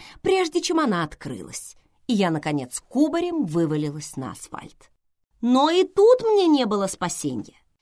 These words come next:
Не успела я подняться, как меня сбили с ног.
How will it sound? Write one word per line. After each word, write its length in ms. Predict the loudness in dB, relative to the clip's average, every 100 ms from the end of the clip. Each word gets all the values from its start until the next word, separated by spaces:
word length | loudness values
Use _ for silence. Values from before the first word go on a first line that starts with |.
| _ 2
Не 140 | 4
успела 460 | 4 0 0 0 0
я 200 | 0 0
подняться, 720 | 0 0 -2 -2 -4 -6 -4
как 200 | -4 0
меня 280 | 0 2
сбили 340 | 0 -2 -2 -2
с 140 | 0
ног. 320 | 2 2 0